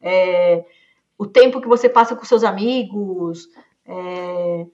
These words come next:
vo-, tudo muda. Então, assim, vida em navio é uma coisa, a vida em terra é outra, entendeu?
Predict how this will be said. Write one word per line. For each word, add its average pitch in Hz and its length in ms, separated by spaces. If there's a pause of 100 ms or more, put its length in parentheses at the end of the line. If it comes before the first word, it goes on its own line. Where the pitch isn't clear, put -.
(640)
vo-, 247 300
tudo 370 300
muda. 277 240
Então, 196 280
assim, 247 260
vida 226 240
em 294 80
navio 247 460
é 240 100
uma 233 160
coisa, 285 460
a - 20
vida 339 180
em 349 120
terra 370 240
é 494 60
outra, 247 360
entendeu? 170 540